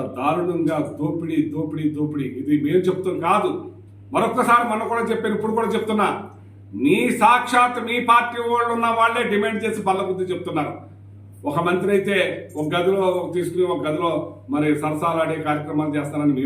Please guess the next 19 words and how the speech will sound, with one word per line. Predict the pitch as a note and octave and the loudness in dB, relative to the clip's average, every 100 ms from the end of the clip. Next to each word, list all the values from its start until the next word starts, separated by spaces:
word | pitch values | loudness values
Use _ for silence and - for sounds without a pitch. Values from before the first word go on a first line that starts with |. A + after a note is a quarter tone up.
| D3 | 0
వాళ్ళే | E3+ F3+ F#3 | 0 -2 -2
మాట్లాడారు. | F#3 F#3+ G3 - - - - - - - - | -4 -8 -10 -12 -16 -20 -20 -20 -20 -20 -4
మా | D3+ F3 F3+ | 0 2 2
వాళ్ళు | G#3 G#3+ G3+ - - - D3 | 0 0 0 -2 -6 -4 -4
ఇసుక | G3 F#3 F#3 | -2 -4 -2
కానించి, | F#3 G3+ G3+ F#3+ F3+ | 0 0 0 -2 -2
మట్టి | - F#3 F#3 | 0 0 0
కానించి, | F#3 G#3 G#3 E3 D3 | 0 0 -2 -2 -2
గడ్డి | E3 D3 G#3+ G#3 | -2 -2 -2 -2
కాడ | G#3 F#3+ | 0 2
చేస్తున్నారు, | F3+ F3 D3+ F3 E3+ D#3 - - - - - | 2 2 -2 -4 -4 -6 -10 -16 -20 -16 -4
గడ్డి | C#3+ D3 - - | -2 0 -2 -2
కలిసేస్తున్నారు, | F3 B3+ A#3 - G3+ F#3+ F3+ - - - - | 0 2 2 0 0 0 -2 -6 -12 -18 -6
నన్ను | D3 D#3+ D#3 | -2 -2 -2
సస్పెండ్ | D3+ A3 G#3 | -2 -2 0
చేసినా | G3+ F#3+ F#3+ F3+ | 0 0 -2 -4
పర్లేదని | E3 E3 E3 D3+ - - - A#2 | -6 -6 -4 -4 -6 -12 -10 -2
మీ | C#3+ | 0
నాయకులే | F3 F#3 F#3 | 0 -4 -6